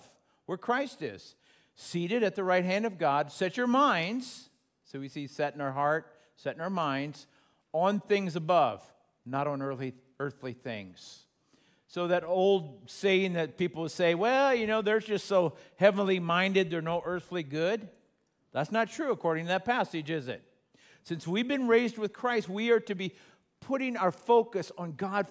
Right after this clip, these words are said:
first, our minds about the things of God in heaven.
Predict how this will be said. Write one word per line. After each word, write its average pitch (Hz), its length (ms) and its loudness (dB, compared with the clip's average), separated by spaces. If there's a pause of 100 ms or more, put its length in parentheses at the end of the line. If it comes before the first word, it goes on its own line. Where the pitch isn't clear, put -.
first, - 580 -6 (760)
our 170 100 2
minds 208 640 2
about 175 280 -2
the 175 60 -8
things 202 360 -4
of 156 160 -4
God 185 380 -2
in 156 120 -6
heaven. 147 440 -4